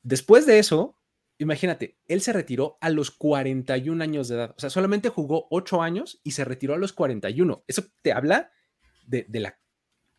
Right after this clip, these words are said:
del tipo de carrera como deportista que tuvo Jim Thorpe. O sea,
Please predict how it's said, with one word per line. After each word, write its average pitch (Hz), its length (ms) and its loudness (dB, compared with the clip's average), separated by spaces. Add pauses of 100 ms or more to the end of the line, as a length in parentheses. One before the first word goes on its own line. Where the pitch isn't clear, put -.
(180)
del 117 180 -6
tipo 208 220 0
de 196 80 -6
carrera 143 540 -2
como 110 200 -4
deportista 107 720 -8
que 98 120 -16
tuvo 107 460 -8
Jim 92 180 -10
Thorpe. 147 220 -4
O 107 40 -6
sea, 131 160 0